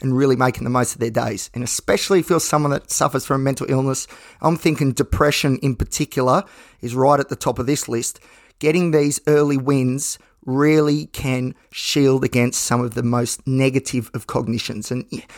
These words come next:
'cause you know what it's like, you know, you get off on the bad foot and you start spiraling, spiraling down, down. What I'm about to suggest, which is not anything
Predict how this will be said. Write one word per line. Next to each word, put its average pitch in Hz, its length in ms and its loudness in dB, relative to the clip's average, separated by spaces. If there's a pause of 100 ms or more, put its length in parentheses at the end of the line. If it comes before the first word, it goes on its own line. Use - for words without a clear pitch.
(160)
'cause 156 140 -8
you 190 80 0
know 185 80 6
what 165 80 6
it's - 140 -4
like, 135 180 2 (200)
you 135 140 -6
know, 131 200 0 (160)
you 135 80 -4
get 175 240 2
off 180 160 0
on 156 100 2
the 143 80 -2
bad 143 300 2
foot 139 320 -2 (280)
and 127 200 -2
you 113 60 -2
start 120 340 0
spiraling, 120 640 0 (100)
spiraling 127 680 0
down, 113 340 -2
down. 120 400 -4 (560)
What 151 300 2
I'm 135 120 0
about 135 280 2
to - 60 -8
suggest, 139 520 0
which - 160 -6
is 120 140 -6
not 147 340 2
anything 123 500 -4